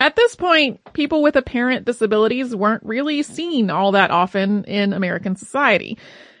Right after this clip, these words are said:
Many were placed in institutions or were cared for at home, but never really got out of the house. But as Ed's senior year of high school approached, his mother and his social worker insisted that he not spend his whole life in his room.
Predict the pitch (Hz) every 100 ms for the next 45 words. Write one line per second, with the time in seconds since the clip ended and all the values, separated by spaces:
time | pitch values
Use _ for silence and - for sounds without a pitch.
0 | _ 208 214 202 208 214 208 226 214 165
1 | 202 - - 320 311 - 87 - - 202
2 | 196 208 - 254 247 233 196 226 277 269
3 | 262 240 240 262 294 349 294 254 269 240
4 | 226 202 202 185 202 202 127 - - -
5 | - _ _ - _ _ 247 262 - 359
6 | 339 - 311 294 294 254 240 214 208 -
7 | 247 - 226 214 208 - 202 190 - 208
8 | 214 285 277 254 214 190 - 240 254 208
9 | 180 185 196 208 214 247 262 - 151 165
10 | - 226 208 202 214 277 - 254 247 233
11 | - 220 214 190 185 202 - 196 190 190
12 | - - - 120